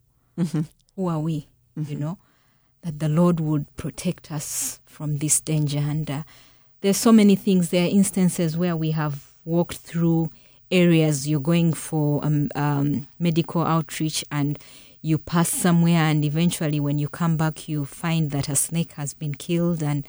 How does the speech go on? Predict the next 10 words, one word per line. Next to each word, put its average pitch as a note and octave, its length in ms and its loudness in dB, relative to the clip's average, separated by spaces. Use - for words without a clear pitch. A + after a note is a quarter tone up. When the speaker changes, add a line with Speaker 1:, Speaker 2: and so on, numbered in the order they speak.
Speaker 1:
<laughs> - 800 -10
Speaker 2:
you're A3 80 2
like, G#3+ 180 0
"Wow, B3+ 380 -2
okay." C4 480 2
Speaker 1:
<laughs> - 720 -10
Speaker 2:
You F3+ 160 2
know? F#3+ 220 4
Speaker 1:
Yes. - 320 -8
Speaker 2:
So G3 540 2